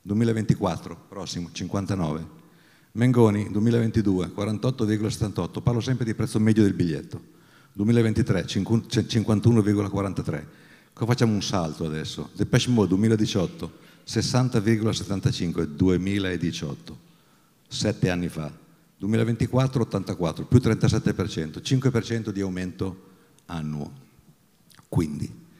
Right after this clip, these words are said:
alcuni, alcuni prezzi dei biglietti restano stabili, altri prezzi dei biglietti, giustamente, a fronte di un rincaro delle spese che varia fra il trenta e il quaranta per cento,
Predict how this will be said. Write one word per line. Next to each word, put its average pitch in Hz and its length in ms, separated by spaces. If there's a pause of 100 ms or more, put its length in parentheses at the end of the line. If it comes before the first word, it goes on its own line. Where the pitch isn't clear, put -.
(420)
alcuni, 160 360
alcuni 131 340
prezzi 117 220
dei 110 100
biglietti 107 340
restano 95 320
stabili, 90 420 (840)
altri 123 260
prezzi 120 240
dei 113 100
biglietti, 98 600
giustamente, 87 720 (480)
a 101 100
fronte 143 540
di 107 120
un 127 280
rincaro 120 560
delle 107 260
spese 85 480
che 95 160
varia 107 320
fra 101 160
il 107 140
trenta 143 380
e - 20
il 95 80
quaranta 104 400
per 95 160
cento, 80 420